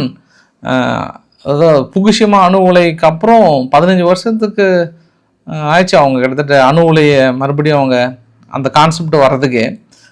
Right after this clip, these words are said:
But ரீசென்ட்டா ஜெர்மனி போயிட்டு புகுஷி-, சாரி, ம், ஜப்பானை கன்வின்ஸ் பண்ணி பெரிய அளவுக்கு அவங்க மறுபடியும் நாங்க நியூக்ளியர் பவர் பிளான்ட்டை உருவாக்குறாங்கன்ற மாதிரிலாம் கேள்விப்பட்டேன் நானு. Maybe அதுல அமெரிக்கா பெரிய அளவுக்கு இன்வால்வ் ஆகும்ன்ற மாதிரிலாம் வந்து சொன்னாங்க.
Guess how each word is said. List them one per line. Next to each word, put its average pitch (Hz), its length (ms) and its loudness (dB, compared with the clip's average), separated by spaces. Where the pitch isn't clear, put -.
But 175 140 2
ரீசென்ட்டா 202 680 4
ஜெர்மனி 175 480 2
போயிட்டு 170 280 0
புகுஷி-, 160 840 -2
சாரி, 127 300 -2
ம், 127 260 -8
ஜப்பானை 175 400 0
கன்வின்ஸ் 165 440 0
பண்ணி 151 220 0
பெரிய 208 260 4
அளவுக்கு 196 320 4
அவங்க 165 200 4
மறுபடியும் 185 440 2
நாங்க 175 220 0
நியூக்ளியர் 180 340 2
பவர் 160 280 4
பிளான்ட்டை 151 260 0
உருவாக்குறாங்கன்ற 147 840 2
மாதிரிலாம் 131 400 0
கேள்விப்பட்டேன் 127 560 -4
நானு. 135 380 -4
Maybe 220 320 4
அதுல 190 240 4
அமெரிக்கா 175 440 4
பெரிய 165 280 0
அளவுக்கு 156 320 0
இன்வால்வ் 147 380 0
ஆகும்ன்ற 123 520 -4
மாதிரிலாம் 123 300 -2
வந்து 127 200 -4
சொன்னாங்க. - 360 -14